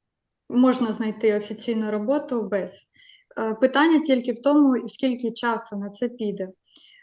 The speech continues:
Е, також треба певну долю везіння мати, щоб знайти тут роботу, тому що в Німеччину,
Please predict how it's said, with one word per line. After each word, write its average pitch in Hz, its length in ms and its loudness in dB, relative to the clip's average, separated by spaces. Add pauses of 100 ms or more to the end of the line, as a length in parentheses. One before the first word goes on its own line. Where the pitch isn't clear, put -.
(140)
Е, 208 320 -4 (880)
також 339 360 0
треба 247 520 0
певну 233 540 0
долю 220 460 0
везіння 294 480 2
мати, 262 380 2
щоб 220 220 -8
знайти 233 340 -6
тут 226 220 -8
роботу, 277 600 -4 (300)
тому 233 280 -2
що 220 320 -4 (320)
в 226 80 -4
Німеччину, 240 920 0